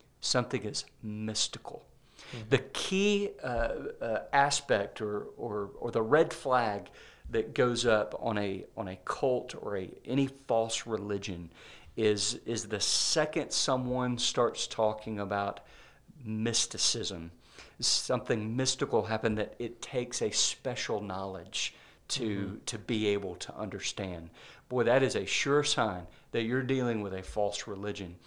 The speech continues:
Speaker 2: Mm-hmm.
Speaker 1: And, and, and the cornerstone truth of the Bible is this: God wants to be known.
Speaker 2: Mm-hmm.
Speaker 1: He started communicating about himself in Genesis one by saying,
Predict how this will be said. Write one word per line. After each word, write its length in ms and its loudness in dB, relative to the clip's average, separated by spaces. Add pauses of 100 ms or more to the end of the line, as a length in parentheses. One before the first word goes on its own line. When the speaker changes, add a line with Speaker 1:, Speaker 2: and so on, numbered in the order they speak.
(100)
Speaker 2:
Mm-hmm. 260 -8
Speaker 1:
And, 280 2 (260)
and, 340 0
and 140 -2
the 60 -2
cornerstone 960 0
truth 360 -4
of 120 -8
the 80 0
Bible 440 -2 (300)
is 220 -2
this: 380 0 (640)
God 580 4 (200)
wants 520 -4
to 160 -8
be 180 -2
known. 440 -6 (280)
Speaker 2:
Mm-hmm. 240 -8
Speaker 1:
He 260 4
started 540 4
communicating 840 -4
about 320 -4
himself 580 -6
in 120 -6
Genesis 560 -4
one 260 -8
by 200 -8
saying, 520 -2